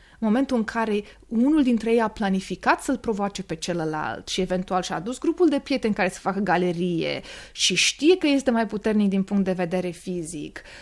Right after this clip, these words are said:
și știe și care sunt vulnerabilitățile colegului pe care l-a provocat, acolo începem să vorbim despre bullying. Atunci când un coleg este umilit, când este ținta batjocorii celorlalți, atunci când, uh,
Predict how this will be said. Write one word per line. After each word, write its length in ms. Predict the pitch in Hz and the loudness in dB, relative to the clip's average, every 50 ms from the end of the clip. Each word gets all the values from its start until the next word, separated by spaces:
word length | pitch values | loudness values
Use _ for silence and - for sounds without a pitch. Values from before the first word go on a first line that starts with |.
| - - | -16 -8
și 640 | - - - - - - - 220 214 202 170 - - | -4 -2 0 0 0 0 0 0 0 0 0 -2 -2
știe 360 | 180 - - - - 277 302 | -4 -4 -4 0 2 2 2
și 140 | 285 - - | 2 0 -2
care 200 | - 240 233 240 | -2 0 0 0
sunt 420 | 226 - - 240 240 240 226 - | -2 -2 0 2 2 2 0 -2
vulnerabilitățile 1200 | 208 190 214 214 208 202 196 185 175 190 180 180 - - 330 - - 302 262 233 208 190 185 170 - - | -4 0 2 2 2 2 2 0 0 -2 -2 -2 0 0 0 0 0 0 0 0 0 0 -2 -4 -6 -4
colegului 360 | - 185 185 202 196 202 190 | -2 0 2 2 2 2 2
pe 100 | 190 185 | 0 -2
care 180 | - 190 180 | -4 -4 -4
l-a 80 | 170 160 | -4 -4
provocat, 920 | 165 - 180 180 165 156 151 - 180 185 185 196 269 - - - - - _ _ - - - - - - _ - - | -6 -6 -8 -8 -8 -8 -10 -4 2 4 6 6 6 4 0 -14 -16 -18 _ _ -20 -20 -20 -20 -20 -20 _ -18 -10
acolo 280 | - 226 196 - 208 | -10 -8 -6 -2 -2
începem 240 | 208 196 - 190 185 | -2 -2 -4 -6 -8
să 60 | 185 - | -8 -8
vorbim 180 | - 185 165 | -8 -10 -8
despre 220 | 190 190 - - 196 | -10 -10 -8 -8 -8
bullying. 520 | 190 185 - 196 202 - - - - - _ _ - - - - - | -8 -8 -10 -12 -14 -16 -20 -20 -20 -20 _ _ -20 -20 -14 -6 -4
Atunci 420 | 214 202 202 - 226 220 - - | -2 -2 0 2 0 0 0 -2
când 260 | - - 226 214 202 | -2 0 2 2 2
un 100 | 202 196 | 2 0
coleg 280 | 196 - 202 196 196 190 | 2 2 2 2 2 2
este 200 | 196 - - 190 | 0 -2 -2 -4
umilit, 800 | 170 180 175 175 180 190 202 277 370 427 - - - - - - - | -2 -2 -2 -2 -2 0 4 4 4 4 2 -4 -16 -16 -16 -16 -10
când 180 | - 196 180 | -6 -6 -4
este 200 | 170 180 - 180 | -4 -4 -6 -8
ținta 300 | 185 - 190 196 190 185 | -8 -4 -4 -4 -2 -2
batjocorii 640 | 180 170 - - - - 208 254 - 349 339 349 339 | -4 -4 -6 -6 -4 -6 -6 -4 -4 -4 -2 -2 -2
celorlalți, 800 | 339 - 320 311 320 311 311 302 302 294 294 302 294 285 - - - - - - - - | -4 -2 -2 -2 -2 -2 -2 -2 -4 -2 -2 -2 -2 -4 -4 -10 -16 -16 -20 -18 -12 -6
atunci 480 | - 202 202 - 240 220 208 - - - | -6 -6 -4 -2 -2 -2 -2 -4 -6 -8
când, 320 | - 220 202 196 190 180 | -4 0 0 0 0 0
uh, 80 | 196 | -2